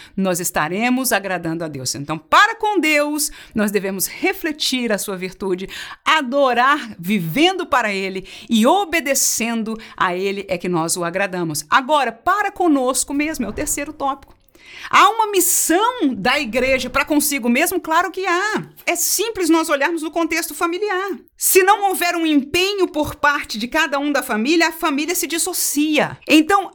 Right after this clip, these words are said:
há que haver um empenho do pai, da mãe e dos filhos, cada um,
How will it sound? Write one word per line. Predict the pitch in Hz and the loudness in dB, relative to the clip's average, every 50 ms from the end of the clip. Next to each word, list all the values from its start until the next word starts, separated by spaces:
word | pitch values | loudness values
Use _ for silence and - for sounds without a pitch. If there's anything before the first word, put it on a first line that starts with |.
| _ _ - | _ _ 0
há | 294 359 415 427 427 | 2 2 2 2 0
que | - - | 0 -2
haver | 381 349 285 247 330 320 | -2 -2 0 0 -2 0
um | 320 302 | 2 2
empenho | 294 277 262 269 311 311 302 294 | 2 2 0 0 0 0 0 0
do | 220 233 | -2 -4
pai, | 214 - - 294 302 320 330 320 320 302 294 - | -6 0 2 4 4 4 4 2 0 -2 -4 -4
da | 190 180 214 240 233 | -6 0 2 2 2
mãe | 226 233 269 302 311 330 339 339 320 - - | 2 2 2 4 4 4 4 2 2 0 -4
e | 254 262 | -6 -4
dos | 214 247 226 - - - - | -2 -2 0 0 0 0 -2
filhos, | - - 320 349 392 370 330 349 359 349 - - | 2 2 4 4 4 2 0 -2 0 0 -2 -2
cada | - 277 262 254 226 233 226 | 0 0 0 2 2 0 0
um, | 240 277 311 370 381 | 2 2 2 0 0